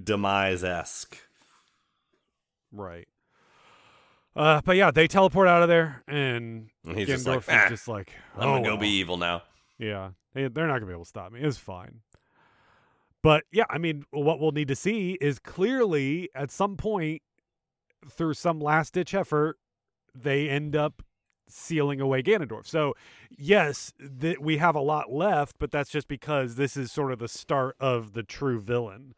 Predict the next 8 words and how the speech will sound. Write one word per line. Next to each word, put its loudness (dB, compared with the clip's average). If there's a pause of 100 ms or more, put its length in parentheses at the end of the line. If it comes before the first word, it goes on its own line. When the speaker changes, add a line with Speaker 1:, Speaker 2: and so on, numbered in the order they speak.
(260)
Speaker 2:
that -6
we're -10
dealing -12
with -20
now. -20 (380)
So -6
we, -2 (260)
that, 4